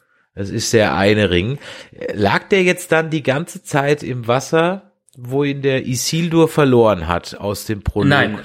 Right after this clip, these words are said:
Speaker 1: des ersten? Aha.
Speaker 2: Also, er wurde den Anduinen wahrscheinlich ein Stückchen doch runtergeschwemmt. Genau kann man das nicht sagen, aber es ist, glaub ich, nicht die gleiche Stelle, äh, weil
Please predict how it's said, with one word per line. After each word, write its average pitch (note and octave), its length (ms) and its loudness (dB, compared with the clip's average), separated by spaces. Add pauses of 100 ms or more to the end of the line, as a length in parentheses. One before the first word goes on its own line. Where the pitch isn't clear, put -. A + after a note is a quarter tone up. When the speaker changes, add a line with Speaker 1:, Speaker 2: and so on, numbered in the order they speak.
(100)
Speaker 1:
des F#2+ 180 -10
ersten? - 420 -12 (160)
Aha. - 360 -6 (960)
Speaker 2:
Also, B2 640 2 (880)
er C#3 260 2
wurde D#3+ 320 4
den D3+ 160 2
Anduinen D3+ 800 0
wahrscheinlich C3+ 480 -2
ein C3+ 80 -2
Stückchen D3 500 -4
doch B2+ 200 0
runtergeschwemmt. A2+ 1700 0
Genau A#2+ 320 2
kann C3 180 0
man B2 100 2
das A#2+ 240 -2
nicht - 400 -10
sagen, A#2+ 420 0
aber A#2+ 100 -6
es A#2 100 -6
ist, B2+ 160 -8
glaub B2 180 2
ich, B2+ 120 -6
nicht C#3+ 240 -6
die B2+ 220 -10
gleiche B2 460 -2
Stelle, B2+ 540 2 (540)
äh, A#2+ 320 4
weil B2 300 0